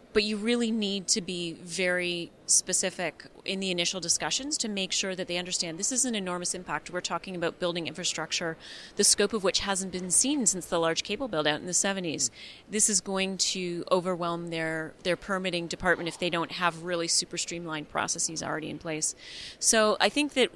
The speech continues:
you know, what we've taken from that is each municipality is different in terms of their capabilities there, and that we really need to be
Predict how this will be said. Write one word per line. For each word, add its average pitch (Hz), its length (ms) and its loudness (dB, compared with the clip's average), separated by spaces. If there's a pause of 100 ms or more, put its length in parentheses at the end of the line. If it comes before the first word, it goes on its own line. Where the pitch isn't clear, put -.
(140)
you 220 100 -2
know, 220 40 0
what 196 200 2
we've 214 240 -6
taken 214 360 0
from 202 180 -4
that 190 260 0
is 175 320 0
each - 480 0 (320)
municipality 202 840 0
is 175 140 0
different 254 440 -4
in 180 200 -2
terms 185 360 0
of 170 260 -2
their 175 140 4
capabilities 196 760 -2
there, 254 300 -2 (420)
and 185 180 0
that 175 140 -2
we 190 180 -4
really 185 280 -4
need 175 160 -4
to 185 100 -4
be 175 460 -6